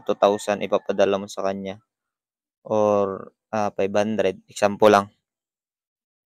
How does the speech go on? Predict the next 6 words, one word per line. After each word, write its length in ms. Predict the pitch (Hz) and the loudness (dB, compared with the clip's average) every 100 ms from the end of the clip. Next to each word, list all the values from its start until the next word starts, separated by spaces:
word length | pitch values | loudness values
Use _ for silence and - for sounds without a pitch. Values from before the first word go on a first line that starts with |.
| _ | _
Type 160 | 101 104 | -6 -4
mo 160 | 104 | -2
lang 160 | 101 101 | -2 -4
dyan. 320 | 101 98 101 113 _ _ _ _ _ _ _ _ - - _ _ _ _ _ _ _ _ | -4 -4 -6 -16 _ _ _ _ _ _ _ _ -20 -20 _ _ _ _ _ _ _ _
<clears throat> 320 | 151 143 110 - _ _ _ _ _ _ | -14 -12 -12 -16 _ _ _ _ _ _
May 80 | - | -4